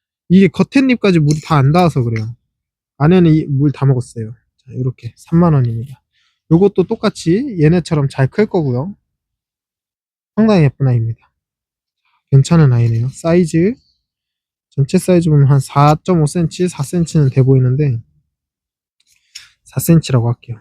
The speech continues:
요렇게. 안에는 또 엄청 예뻐요. 색감도 좋고.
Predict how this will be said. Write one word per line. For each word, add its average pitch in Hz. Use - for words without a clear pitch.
요렇게. 135
안에는 175
또 170
엄청 202
예뻐요. 131
색감도 165
좋고. 131